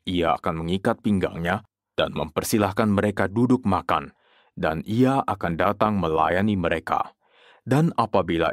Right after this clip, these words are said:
ia datang pada tengah malam atau pada dini hari dan mendapati mereka berlaku demikian, maka berbahagialah para hamba itu.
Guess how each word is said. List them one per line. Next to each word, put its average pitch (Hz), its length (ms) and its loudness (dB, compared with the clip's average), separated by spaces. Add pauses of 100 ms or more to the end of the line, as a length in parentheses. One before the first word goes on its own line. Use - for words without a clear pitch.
ia 87 160 -2
datang 92 400 0
pada 95 240 -2
tengah 78 320 -4
malam 92 400 2
atau - 320 -2
pada 147 400 0
dini 151 320 -2
hari 87 480 -4 (320)
dan 85 160 0
mendapati 80 560 0
mereka 90 400 0
berlaku 95 480 0
demikian, 78 560 -4 (640)
maka 78 240 -2
berbahagialah 90 1120 0
para 117 320 4
hamba 113 480 0
itu. - 320 -6